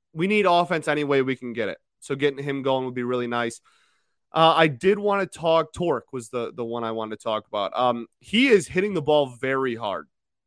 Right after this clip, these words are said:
He, he really is. He's hitting the ball hard. And,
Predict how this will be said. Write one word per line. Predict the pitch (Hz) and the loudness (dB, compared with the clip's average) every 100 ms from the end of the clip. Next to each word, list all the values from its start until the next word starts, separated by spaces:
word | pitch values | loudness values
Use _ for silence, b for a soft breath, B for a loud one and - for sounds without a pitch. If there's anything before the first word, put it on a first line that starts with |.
| _ _ | _ _
He, | 156 147 | -6 -4
he | 160 | -2
really | 151 185 151 127 | 0 2 2 0
is. | 107 82 - | -4 -8 -18
He's | 131 151 135 | -14 -12 -6
hitting | 190 196 | -4 -4
the | 180 | -6
ball | 147 151 139 127 | -2 0 0 0
hard. | 143 131 110 _ _ _ _ _ | 0 0 -4 _ _ _ _ _
And, | 151 151 147 127 | -2 0 -4 -10